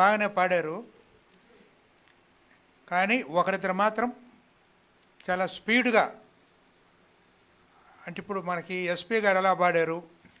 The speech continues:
ఆ వాయిస్ని వాళ్ళు బేసిక్ చేసుకుని చాలా స్పీడ్గా కొంతమంది ప-, మన సుశీల గారు అలాంటి పాడటం జరిగింది. ఆ కొంచెం స్పీడ్ తగ్గి కానీ ఉంటే మాత్రం ఆ పాటకు కూడా ఏంటంటే కరెక్ట్ ఈక్వల్గా వచ్చేస్తాయి.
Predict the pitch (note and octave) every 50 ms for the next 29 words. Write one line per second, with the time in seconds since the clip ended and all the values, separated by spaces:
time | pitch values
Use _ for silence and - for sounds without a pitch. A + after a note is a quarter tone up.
0 | _ _ _ _ _ _ _ _ _ - F3+ F3+ F#3+ F#3+ F#3 F#3 G3 A3 A3 G#3
1 | - F#3 F3+ F3+ F#3 - - - _ _ _ - F3 E3+ E3 C3+ D3 G3 G#3+ G#3
2 | G#3+ A3 F#3 F#3+ G3 F#3+ - A#3 G#3+ - F3+ E3+ - - - G#3+ A3 A3 A3+ G#3
3 | G#3+ G#3 G3 F3+ F3 - F3+ F3 F3+ F3+ F#3+ G3 G3 - F#3 F3+ F3 F3 E3+ E3+
4 | D#3+ - F#3 E3+ - G3+ F#3 F3+ E3+ F3 F3 E3+ F3 F3+ - - _ _ _ _
5 | _ _ _ _ _ _ _ _ F3 F3 F3+ F#3 F3 E3 D#3+ F3+ F3 E3+ E3+ E3
6 | D#3+ - E3 E3+ F3 F3 F#3 F3+ D#3 D#3 D3+ D#3 D3+ D3 C#3+ C#3+ D#3+ F#3+ A3 -
7 | _ _ _ _ - - _ _ _ _ _ - - - G#3 A3+ A#3 A3 A#3+ G#3
8 | - - - B3 B3+ B3+ A3 A#3 A3+ F#3+ A3+ A3+ G#3+ G#3+ G#3+ G#3 G#3+ G#3+ G3+ A3
9 | A3 G#3+ G#3+ G#3 G#3 A#3 A#3 A#3+ G#3+ G3 G3 - G3+ G3+ G#3+ G#3+ A3 G#3 F3+ G3
10 | G3+ G3 G3 F#3+ F#3+ F#3 A3 G#3+ F#3+ F#3 G3+ G3+ - G3+ F#3+ G#3 G#3 G#3 G#3 F#3+
11 | F#3+ F#3 F3 E3 - - C#3+ C3 - - - -